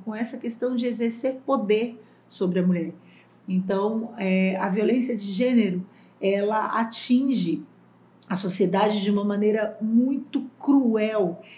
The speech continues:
ela gera frutos muito cruéis, né, que disseminam não só a violência física, mas a violência psicológica. E recuperar desse tipo de violência é um processo lento que só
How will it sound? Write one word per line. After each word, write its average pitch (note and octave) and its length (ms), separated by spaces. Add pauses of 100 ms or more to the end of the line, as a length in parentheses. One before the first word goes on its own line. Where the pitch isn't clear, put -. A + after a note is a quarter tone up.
(120)
ela F#3+ 220
gera G#3+ 340
frutos B3 800
muito F#3 320
cruéis, F3 640 (320)
né, F#3+ 140
que F#3+ 100
disseminam A3+ 720
não G#3+ 220
só A#3 240
a - 20
violência G#3 480
física, A3+ 540
mas F#3+ 160
a G3+ 80
violência G#3 420
psicológica. F#3 880 (480)
E G#3 560
recuperar A#3+ 800
desse A3 240
tipo G#3 260
de F3+ 120
violência F#3 880
é G3 100
um A3+ 100
processo A3+ 680
lento A3 520
que - 160
só - 640